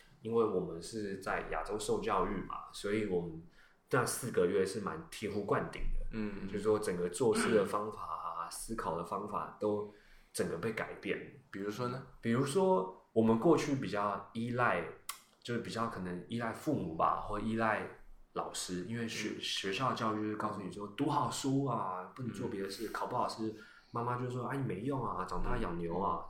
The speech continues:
Speaker 2: 嗯。
Speaker 1: 你就说：“长大养牛也很赚钱啊。”
Speaker 2: <laughs>
Speaker 1: 所以我们从小的价值观是很单一的。
Speaker 2: 嗯。
Speaker 1: 但是真的到了这个加速器里面来之后，我们想要依赖别人，我们那时候就问了几个 mentor 说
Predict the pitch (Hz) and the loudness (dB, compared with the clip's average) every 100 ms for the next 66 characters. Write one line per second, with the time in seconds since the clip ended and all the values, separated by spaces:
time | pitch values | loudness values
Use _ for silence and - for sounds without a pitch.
0 | 90 98 117 117 120 - 131 131 85 87 | -12 -14 -12 -12 -14 -12 -8 -8 -8 -10
1 | - 175 220 - - - - 113 285 - | -10 -10 -8 -8 -10 -10 -8 -4 -2 2
2 | 226 - 143 131 147 - - 156 160 - | 4 4 4 4 2 2 8 8 8 4
3 | - - 123 143 170 143 156 120 98 139 | -4 2 6 6 6 4 4 2 2 0
4 | 123 92 95 95 - - - - 80 165 | 0 -2 -4 -2 -4 -6 -4 -4 -4 -6
5 | 165 165 - - 104 101 - - 165 170 | -14 -14 -14 -8 -8 -8 -14 -2 0 2
6 | 175 185 160 - 143 120 98 90 - - | 2 6 6 8 6 6 6 4 2 -2
7 | 110 117 113 117 127 107 92 85 85 92 | -2 -2 -2 -2 -4 -6 -8 -8 -6 -6
8 | 87 113 120 127 131 - _ _ _ - | -6 -2 -2 -2 -8 -18 _ _ _ -12
9 | - - 113 147 - 170 156 - 92 82 | -2 0 4 2 4 4 4 2 0 0
10 | - - - 101 113 151 139 135 123 123 | 0 -6 -8 -6 -4 -4 -2 0 2 2
11 | 135 107 90 92 90 104 104 107 85 85 | 2 2 -4 -8 -6 -4 -6 -2 -2 -2
12 | 101 101 - | -4 -4 -6